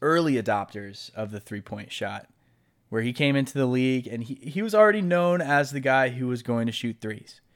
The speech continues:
And so that's what they used him for. And by the time he retired, he actually had the record for the highest three-point field goal percentage of all time. That was eventually taken over, but that's what his record was when he left. And so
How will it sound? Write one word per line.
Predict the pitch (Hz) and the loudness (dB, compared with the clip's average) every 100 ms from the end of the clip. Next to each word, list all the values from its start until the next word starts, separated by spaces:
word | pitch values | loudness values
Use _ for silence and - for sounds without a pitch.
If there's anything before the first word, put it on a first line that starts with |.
| _ _ _ _ _ _ _ | _ _ _ _ _ _ _
And | 117 117 | -6 -2
so | 131 | 4
that's | 127 127 | 4 4
what | 131 | -2
they | 127 | -2
used | 165 247 233 | 2 0 0
him | 123 | -4
for. | - 98 113 - _ _ _ _ _ - | -6 -10 -14 -20 _ _ _ _ _ -4
And | 127 131 | 0 2
by | 135 | 2
the | 131 | 2
time | 135 175 175 | 2 2 2
he | |
retired, | 156 135 - 151 247 165 | -2 -4 2 4 4 2
he | 113 | -2
actually | 107 123 196 - 135 | -2 -2 -2 -4 -4
had | 131 127 | -2 -2
the | 120 | -2
record | 117 143 147 127 | -2 -2 -4 -6
for | 123 | -4
the | 113 | -6
highest | 110 120 120 117 - | -2 0 0 -2 -4
three-point | 127 123 120 120 | -4 -4 -6 -8
field | - 160 180 | -2 -2 0
goal | 127 | -4
percentage | 113 - 110 110 110 - | -6 -10 -10 -10 -12 -12
of | 117 | -8
all | 107 | -8
time. | 104 147 170 117 - - - | -4 0 2 0 -4 -14 -6
That | 113 | -2
was | 117 113 - - _ _ | -2 -4 -12 -20 _ _
eventually | 120 117 110 - 110 110 - | -8 -4 -4 -4 -4 -6 -6
taken | 123 107 117 | -6 -2 4
over, | 190 170 117 117 - - - | 4 4 0 -4 -10 -20 2
but | 147 143 | 4 8
that's | 170 165 | 6 6
what | 156 | 2
his | 131 | 2
record | 135 165 165 131 | 6 6 4 0
was | 113 107 | -2 -2
when | 110 | -6
he | 110 | -8
left. | 110 156 139 - _ _ _ _ _ _ _ _ | -4 -4 -4 -12 _ _ _ _ _ _ _ _
And | 131 135 | -4 -4
so | - 147 143 135 131 135 | 0 4 6 6 0 -6